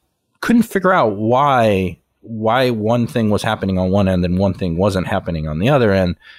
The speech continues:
And I figured, like, I sat here for, like, an hour trying to figure out why, why it was happening. And it ended up being, like, s-, s-, it was just, like,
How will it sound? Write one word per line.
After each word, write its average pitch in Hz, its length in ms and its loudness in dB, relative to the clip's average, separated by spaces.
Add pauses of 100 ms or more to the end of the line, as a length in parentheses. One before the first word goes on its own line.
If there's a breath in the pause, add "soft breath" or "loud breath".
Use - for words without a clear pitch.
(380 loud breath)
And 113 120 0
I 117 120 0
figured, 160 580 -2
like, 120 260 0
I 123 220 0 (360)
sat 170 240 -4
here 131 200 -2
for, - 120 -4
like, 104 140 2
an 104 80 0
hour 113 260 0
trying 120 220 -2
to 98 60 -6
figure 127 200 -2
out 104 160 0
why, 107 640 2 (260)
why 120 320 -2
it 110 60 2
was 101 140 0
happening. 107 320 -4
And 92 80 -4
it 101 60 -2
ended 104 180 -2
up 85 100 -2
being, 95 220 -2
like, 82 180 -2
s-, - 100 -20
s-, - 220 -16 (320)
it 131 60 2
was 117 180 0
just, - 140 -4
like, 127 160 -2